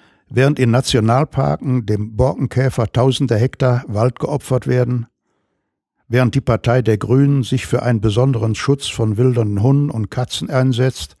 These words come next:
scheint es sich bei unserem Schalenwild um besonders geringwertige Tierarten zu handeln, die auch nicht den Mindestschutz des Gesetzes verdienen.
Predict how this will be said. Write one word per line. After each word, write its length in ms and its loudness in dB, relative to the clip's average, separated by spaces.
scheint 260 0
es 120 -2
sich 160 -2
bei 80 -4
unserem 340 -2
Schalenwild 800 -2
um 140 -2
besonders 560 0
geringwertige 840 0
Tierarten 460 -4
zu 220 -4
handeln, 440 -4
die 80 -6
auch 160 0
nicht 300 0
den 180 2
Mindestschutz 640 0
des 220 -2
Gesetzes 480 -2
verdienen. 500 -6